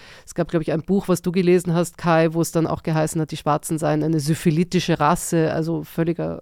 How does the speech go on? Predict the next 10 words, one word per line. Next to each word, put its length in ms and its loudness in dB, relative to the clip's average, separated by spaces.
Schwachsinn. 480 0
Und 360 2
in 240 0
dem 300 6
Zusammenhang 920 2
aber 400 0
beginnt 420 -2
man 140 2
sich 200 -6
dann 500 2